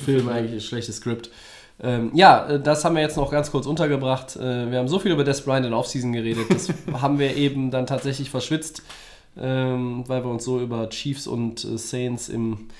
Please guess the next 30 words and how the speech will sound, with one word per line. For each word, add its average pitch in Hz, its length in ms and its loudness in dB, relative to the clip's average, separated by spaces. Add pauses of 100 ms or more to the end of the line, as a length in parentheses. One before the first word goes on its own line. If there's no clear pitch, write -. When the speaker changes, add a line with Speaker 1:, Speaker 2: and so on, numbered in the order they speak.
(200)
Speaker 1:
direkten 120 260 -4
Vergleich 165 440 4
dann 165 160 0
auch, 151 420 2
äh, 139 240 -2
ausgetauscht 131 640 -4
haben. 127 180 2
Aber 220 200 10
gut, 214 220 8 (420)
das 160 160 2
soll 180 100 4
noch 175 100 4
unsere 156 220 4
Meinung 151 240 2
dazu 156 240 0
gewesen 147 260 0
sein. 139 320 2
Einmal - 240 2
mehr, 147 220 2
vielen 147 200 -2
Dank, 135 160 0
Max. - 460 2 (400)
Speaker 2:
Danke, 190 180 2
Tobi. 185 280 2
Speaker 1:
Bis 208 300 -2
nächste 208 220 6
Woche. 170 300 8
Speaker 2:
Bis 165 140 -2
nächste 180 240 -2
Woche. 143 180 -4